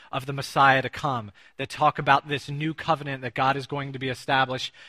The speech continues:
establishing not only with Judah and Israel, but with all people through Judah and Israel. So today, we're going to kind of hone in on this idea of the righteous branch as we read through. A reminder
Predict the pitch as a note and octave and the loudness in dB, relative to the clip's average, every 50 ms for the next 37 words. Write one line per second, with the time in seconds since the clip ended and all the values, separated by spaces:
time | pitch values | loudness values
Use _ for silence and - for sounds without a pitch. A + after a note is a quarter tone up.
0 | - _ _ _ _ _ _ _ _ _ - F3 - - F3 D#3 D#3 D#3 D#3 - | -20 _ _ _ _ _ _ _ _ _ -18 -12 -2 4 6 6 6 6 2 -4
1 | D#3+ D#3 D#3 D#3 D#3+ E3 F3 E3+ E3+ D#3+ D3+ D3 C3 A#2+ B2+ D#3+ F3+ F3 E3 D3+ | -4 0 4 4 6 6 4 2 -2 -2 -4 -6 -6 -6 -6 -4 0 2 2 0
2 | C#3+ D#3 E3 D#3+ D3 C#3+ D3 C3+ B2+ B2+ C3+ C3+ B2+ C#3 B2+ - - - C#3 C#3+ | 0 0 -4 -6 -4 -4 -4 -4 -4 -2 -4 -6 -6 -6 -8 -10 -6 -2 0 0
3 | C#3 C3 - - - D3+ C3 - B2 A2+ - - - - C#3 C#3+ C#3+ C#3 C3 A#2+ | 0 0 -2 -6 -10 -10 -8 -8 -10 -10 -10 -12 -16 -10 -6 -6 -4 -4 -6 -8
4 | B2+ B2+ A#2+ A#2 A2+ A2 - - A#2+ A#2 A#2 A#2+ A#2+ A2 G#2 A2 G#2 G2+ - - | -8 -8 -6 -6 -8 -8 -10 -12 -16 -18 -16 -16 -16 -16 -16 -16 -18 -18 -20 -20
5 | - _ _ _ _ _ _ _ _ _ - - - - _ _ _ - - F#3 | -20 _ _ _ _ _ _ _ _ _ -20 -20 -20 -20 _ _ _ 0 0 0
6 | E3 - F#3 E3 G#3+ B3+ C#4+ C4 F#3 D#3+ E3 G3 G#3+ - _ _ _ _ _ _ | 0 0 0 4 6 6 8 8 8 8 6 4 2 -2 _ _ _ _ _ _
7 | _ _ _ _ - E3 D#3+ F3 F#3 F#3+ G3 F#3 - - - - F#3 F#3+ F#3 F#3 | _ _ _ _ -8 -6 -2 0 2 2 2 0 -2 -8 -6 0 2 2 4 4
8 | F3+ D#3+ D3 D#3 - - - - F#3 F#3 F#3 F#3 F3+ F3+ F3+ F3 D#3+ D#3 D#3 D#3 | 4 2 2 -2 -12 -10 -6 -2 -2 0 0 0 0 0 -2 0 0 0 0 -2
9 | D3+ D3 D#3 - - D3+ D3 C#3+ D3+ D#3+ E3 E3 D3 C#3+ C#3+ B2+ C3+ C#3+ D3 D3 | -2 -4 -4 -2 0 -2 -2 0 0 0 0 0 0 -4 -6 -2 0 0 -2 -2
10 | - - C#3+ - - - C3 C#3 C#3 C#3 C3 A#2 - - C3+ B2+ A#2 B2 C3 B2 | -4 -8 -10 -10 -10 -8 -4 -2 -2 -2 -2 -4 -6 -6 -6 -6 -6 -6 -8 -8
11 | A#2+ B2+ C#3 C#3 B2+ - - D3+ D3 C#3 B2+ B2 B2 C#3+ D3 D#3 D#3 E3+ F3 F3 | -6 -6 -6 -6 -6 -8 -8 -6 -4 -4 -2 -4 -4 -2 2 4 6 6 6 4
12 | D#3+ D3 C3 A#2+ - | 2 -2 -2 -4 -6